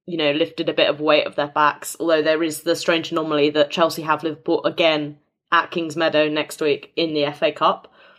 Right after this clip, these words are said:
which I don't know, like, how much that would affect you. I guess you get, you get to game plan just once, potentially, <laughs> for, for the match. Um, yeah, I think this will be a very different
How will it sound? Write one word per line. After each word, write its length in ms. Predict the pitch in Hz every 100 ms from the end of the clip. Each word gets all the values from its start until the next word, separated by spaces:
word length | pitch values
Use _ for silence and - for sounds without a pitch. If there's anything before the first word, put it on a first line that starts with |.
| _ _
which 180 | 214 226
I 60 | 320
don't 180 | 392
know, 240 | 277 277 240
like, 160 | 175 175
how 180 | 185 190
much 360 | 190 - -
that 200 | 185 -
would 180 | 180 175 - _ _ _ -
affect 380 | 220 220 -
you. 80 | 160
I 60 | -
guess 280 | 196 202 175
you 60 |
get, 260 | 185 175 -
you 120 | 185 170
get 260 | 202 -
to 120 | -
game 320 | 185 185 185 185
plan 360 | 185 175 175
just 260 | 180 180 -
once, 320 | 180 180 -
potentially, 560 | - 196 175 - 196 226
<laughs> 800 | 277 - 262 262 - 359 320 185
for, 300 | 208 196 196
for 140 | 202
the 100 | 185
match. 480 | 175 196 - - - -
Um, 540 | 170 170 165 170 180 185 - - _
yeah, 300 | - 165 147 - -
I 100 | 240
think 460 | - 302 294 - -
this 220 | 214 233
will 80 | 247
be 120 | 202
a 60 | 196
very 220 | 185 175
different 380 | 175 180 170